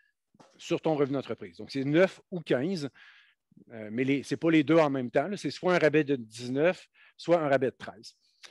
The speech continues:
Concrètement, on va le voir tout à l'heure,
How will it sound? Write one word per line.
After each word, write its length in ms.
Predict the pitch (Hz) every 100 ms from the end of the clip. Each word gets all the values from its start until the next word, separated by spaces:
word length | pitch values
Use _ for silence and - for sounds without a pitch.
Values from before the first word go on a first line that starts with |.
| _ -
Concrètement, 680 | 165 - 185 - 180 214 202 _ _ _ _ _ _ _ _ _ _ _ _ _ _ _ _ _ - 117 -
on 80 | 131
va 60 | 131
le 80 | 135
voir 180 | 165 175
tout 180 | -
à 80 | 156
l'heure, 320 | 143 196 185